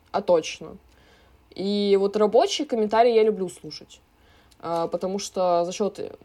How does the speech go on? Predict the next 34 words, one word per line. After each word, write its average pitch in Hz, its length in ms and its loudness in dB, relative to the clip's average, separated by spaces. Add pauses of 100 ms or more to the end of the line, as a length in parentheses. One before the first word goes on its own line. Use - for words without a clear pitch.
этих 196 200 -6
комментариев 240 680 0
я 185 680 2 (120)
повышаю, 165 560 -2
грубо 170 300 -8
говоря, 170 200 0
свой 175 160 -8
профессионализм, 214 760 -6
да, 208 240 0
я 190 220 0
повышаю 175 360 -8
навыки 269 340 -4
в 240 60 -2
работе, 208 640 -2 (460)
и 196 480 -2
это 220 200 0
хорошая 185 480 -2
вещь. - 280 -12
Опять 202 360 0
же, 160 120 -10
если 226 300 4
это 214 140 2
обоснованные 190 600 -2
комментарии, 151 520 -8
если 220 320 4
это 208 260 0
комментарии 208 480 2
по 196 140 -4
типу 202 240 -6
того, 208 180 0
что 214 240 0
«А, 240 320 4
ты 240 140 -2
тупой 269 680 2